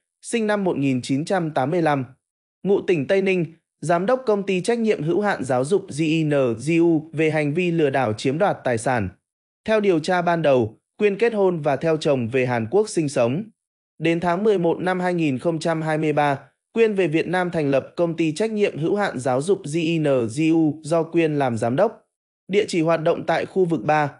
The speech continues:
phường năm, thành phố Vị Thanh, tỉnh Hậu Giang. Ngành nghề kinh doanh gồm đại lý tư vấn, giới thiệu và môi giới lao động, việc làm, cung ứng lao động tạm thời. Bản thân Quyên biết công ty G I N G U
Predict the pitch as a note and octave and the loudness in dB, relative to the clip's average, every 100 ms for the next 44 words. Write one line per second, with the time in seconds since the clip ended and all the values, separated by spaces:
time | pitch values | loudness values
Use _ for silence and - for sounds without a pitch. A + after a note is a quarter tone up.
0 | _ _ - E3+ D#3 E3 D3+ - _ _ | _ _ 0 0 2 0 -2 -6 _ _
1 | F#3 E3 D#3+ D#3 E3+ - F3 F3 C#3 - | -2 -2 0 0 0 -2 0 0 -2 -8
2 | _ _ F3+ B2+ C#3+ C3+ D3 C#3+ C3+ _ | _ _ -2 0 0 2 0 0 -6 _
3 | _ _ _ _ F3 F#3 E3+ E3 D#3+ G3+ | _ _ _ _ -2 0 2 0 0 -4
4 | F3+ F3+ D#3+ D3 B2 A2 _ _ C#3+ D#3+ | -2 0 4 2 2 -6 _ _ -4 0
5 | D#3+ D#3+ F#3 F#3+ D3 C3 A3 - _ - | 0 0 2 2 2 0 -4 -10 _ -6
6 | D3 F3 G3+ G#3+ - C3 C3 D3 D3 C#3 | 0 0 2 -2 0 -2 0 0 0 2
7 | C3 E3+ D#3+ D3 C#3 - _ _ - D#3+ | 2 2 2 2 0 -8 _ _ -2 -2
8 | E3+ D3 C#3 B2 - _ _ G#3+ G3+ E3 | 2 0 0 -2 -10 _ _ 0 2 0
9 | F3+ G3+ E3+ - - C#3+ C3 C3 A#2 A2 | 0 0 0 -2 -2 -6 0 0 0 -2
10 | _ _ _ _ _ D#3+ F3 D3+ G3+ G3 | _ _ _ _ _ -2 0 0 -2 2
11 | G3+ F#3 A3 B3+ B3+ - G#3 G3+ G3 E3+ | 0 2 2 0 -4 -2 0 0 -2 0
12 | F3+ F3 E3 D3+ C#3 A#2+ C#3+ F3 F3+ | 0 0 2 2 2 0 0 2 4